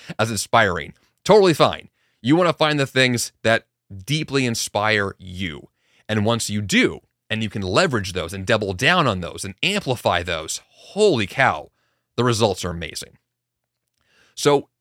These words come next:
on my list, I, I, I was thinking through this as far as if I was to choose my personal favorites, that my best mood boosters,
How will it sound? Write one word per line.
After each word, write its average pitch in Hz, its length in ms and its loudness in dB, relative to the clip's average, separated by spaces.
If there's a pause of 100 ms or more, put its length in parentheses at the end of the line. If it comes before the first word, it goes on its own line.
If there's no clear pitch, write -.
(220)
on 208 220 0
my 202 140 2
list, 107 320 0
I, 117 180 -2
I, 135 140 -2
I 135 40 2
was 120 160 0
thinking 202 300 -2
through 127 220 0
this 92 180 -4
as 98 120 -6
far 139 200 2
as 110 240 0 (300)
if 117 160 -2
I 220 160 0
was 208 160 4
to 165 100 0
choose 87 640 -4
my 113 180 -4
personal 165 520 0
favorites, 85 460 -8
that 92 140 -8
my 110 140 0
best 160 500 -6
mood 117 480 0
boosters, 92 640 -6